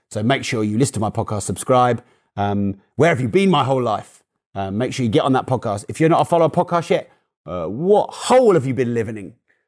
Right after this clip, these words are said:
Um, because podcasts are a game changer. In the gym, walking, running, in the car, on the train, on the plane, you can feed your mind with information that will make you a better person, will make you more successful,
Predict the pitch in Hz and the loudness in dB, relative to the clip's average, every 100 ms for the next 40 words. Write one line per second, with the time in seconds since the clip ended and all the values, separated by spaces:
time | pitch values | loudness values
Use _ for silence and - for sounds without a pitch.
0 | - 120 123 123 113 120 117 127 - 165 | -4 0 2 0 -2 -6 -2 -2 0 -2
1 | 139 117 113 113 120 117 165 139 110 117 | -2 -2 -2 -2 -2 0 2 0 -2 -6
2 | 104 107 - _ _ _ _ - 127 110 | -6 -10 -16 _ _ _ _ 0 0 2
3 | 190 202 190 190 _ - 160 190 185 - | 2 0 -2 -10 _ 0 4 6 4 2
4 | 180 165 - 123 170 170 170 170 165 _ | 2 -2 -2 2 4 4 0 -2 -10 _
5 | _ _ - 127 127 - 190 180 170 160 | _ _ -4 0 0 2 4 6 4 0
6 | - 117 120 - 190 175 175 170 _ _ | -8 -4 -2 0 0 2 2 0 _ _
7 | - 120 117 185 175 165 151 - 139 160 | -2 0 2 2 2 0 -4 -6 0 2
8 | 147 139 - 233 214 208 196 190 151 170 | 2 0 0 4 6 6 6 6 6 6
9 | 156 143 151 151 127 110 101 110 120 117 | 6 4 4 4 2 -2 -4 -4 -4 -4
10 | 117 113 117 107 85 107 113 117 110 110 | -6 -6 -6 -6 -4 -2 -2 -2 -2 -4
11 | 107 127 113 104 95 117 - 123 120 - | -6 -4 -4 -2 0 0 2 2 0 -2
12 | - 123 110 90 | -6 -6 -6 -8